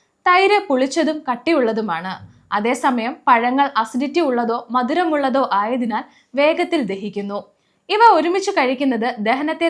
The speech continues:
തടസ്സപ്പെടുത്തുകയും വയറ് വീർക്കാനും ഗ്യാസ്, ദഹനക്കേട് എന്നിവയ്ക്ക്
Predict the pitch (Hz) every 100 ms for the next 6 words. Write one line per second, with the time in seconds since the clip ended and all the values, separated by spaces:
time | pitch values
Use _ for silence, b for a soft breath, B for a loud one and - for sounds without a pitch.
0 | 330 240 262 339 269 220 214 190 208 320
1 | b b - 294 339 392 339 262 254 277
2 | 262 269 247 208 226 240 262 294 269 202
3 | 214 247 294 302 320 302 240 226 233 226
4 | 247